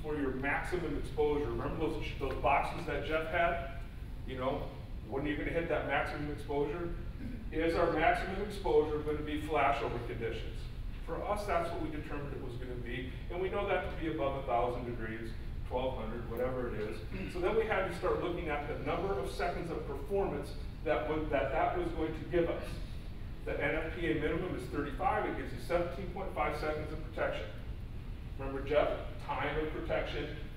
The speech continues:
in that maximum exposure. So we had to take a look at that. Look at our response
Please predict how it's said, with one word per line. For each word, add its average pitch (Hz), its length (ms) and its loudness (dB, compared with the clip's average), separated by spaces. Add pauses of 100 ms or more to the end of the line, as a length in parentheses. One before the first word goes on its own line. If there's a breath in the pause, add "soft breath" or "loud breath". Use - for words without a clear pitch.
(120)
in 135 160 -2
that 143 220 -2
maximum 131 460 0
exposure. 143 440 0 (1600)
So 359 80 -2
we 359 100 4
had - 200 4
to - 20 -2
take 403 180 4
a - 20 6
look 466 240 10
at - 80 4
that. - 220 4 (380)
Look 185 160 6
at 220 120 8
our 208 160 6
response 196 420 2